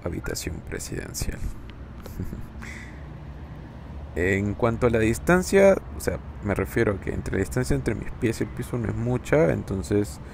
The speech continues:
es como que no puedes hacerte daño si te caes. En cuanto a la distancia de mi cabeza al techo, tampoco es mucha, de hecho entró perfectamente, ya dije, mido uno siete dos, entonces yo no tengo ningún problema.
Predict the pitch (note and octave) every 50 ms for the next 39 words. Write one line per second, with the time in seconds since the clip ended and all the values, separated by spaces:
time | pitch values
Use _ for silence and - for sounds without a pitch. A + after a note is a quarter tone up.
0 | - - - - - - - - - - - A#2+ A#2 A2 G#2+ F#2+ F#2 F#2+ F#2+ F#2+
1 | - - G2+ G2+ G2 F2+ - G#2+ G2 - - G2 F#2 F#2+ F#2+ F#2+ F#2+ - - -
2 | F#2 F2 - G#2 G#2 G#2 A2 A#2 C3 C#3+ C#3+ - - - G2 F#2+ - G#2+ G2 F#2+
3 | - - G2+ G2 G2 F#2 F#2+ G2 F#2+ - - A#2+ A#2 A2+ G#2+ - - F#2+ F#2 F#2+
4 | F#2 F2+ - - G#2 G2+ G2+ - - G2+ - C3 B2 A#2+ - C#3+ C#3 - F3+ F3+
5 | - - - - - - F#2+ G2 - A2+ A2 A#2+ C#3 C3+ C3 - D3+ D3 C3+ A2
6 | F2 - G2 G2+ - - G#2+ G2 - - - - G2 - - - F#2+ - - A2+
7 | A#2+ C3 C3 C3 - C3+ A2+ G2 F#2+ F#2+ F#2 - G2 G2 G2 G2 G2 G2 G2+ G2
8 | G2+ G#2 F#2+ - - G2 - G2 F#2+ G2+ G#2+ A#2 A#2 A#2 A2 - G2+ - - G2
9 | G2 - A2 G#2+ - - - - - - - - - - A#2 G#2 G2 F#2+ G2 G2
10 | F#2+ F#2+ F#2 F#2 F#2+ F#2 - G2 F#2+ G2 G2 G#2 B2+ D#3